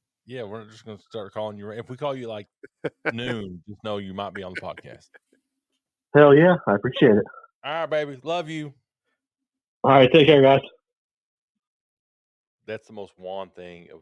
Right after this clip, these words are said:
Speaker 1: Juan's.
Speaker 2: <laughs>
Speaker 1: Jesus Christ.
Speaker 2: That,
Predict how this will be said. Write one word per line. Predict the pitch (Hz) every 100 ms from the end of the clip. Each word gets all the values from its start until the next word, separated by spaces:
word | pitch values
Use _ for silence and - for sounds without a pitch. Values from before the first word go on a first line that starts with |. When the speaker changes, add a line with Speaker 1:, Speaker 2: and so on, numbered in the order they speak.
| -
Speaker 1:
Juan's. | 80 76 78 76 _ _ _ _ _ _ _ -
Speaker 2:
<laughs> | - - 190 _ - _ - _ _ _ -
Speaker 1:
Jesus | 92 85 - -
Christ. | _ 80 78 - - _ _ _ _ _ _
Speaker 2:
That, | 156 170 196